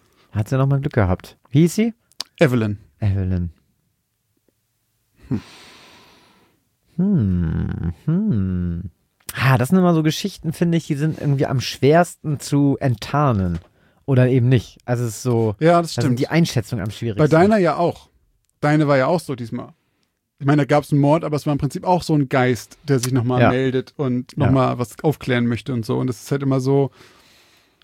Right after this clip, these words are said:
Speaker 2: hab ich bei deiner auch gedacht, so, ich kann mir, also, will das ja nicht vorwegnehmen und sowas, aber das kann halt wirklich beides sein, wenn ich jetzt so drüber nachdenke. Das ist so,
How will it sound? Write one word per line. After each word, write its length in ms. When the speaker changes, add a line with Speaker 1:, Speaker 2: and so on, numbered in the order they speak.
Speaker 2:
hab 80
ich 80
bei 80
deiner 260
auch 100
gedacht, 280
so, 60
ich 120
kann 120
mir, 240
also, 240
will 100
das 80
ja 60
nicht 140
vorwegnehmen 480
und 100
sowas, 160
aber 320
das 160
kann 120
halt 200
wirklich 340
beides 340
sein, 180
wenn 80
ich 60
jetzt 140
so 60
drüber 200
nachdenke. 440
Das 160
ist 140
so, 240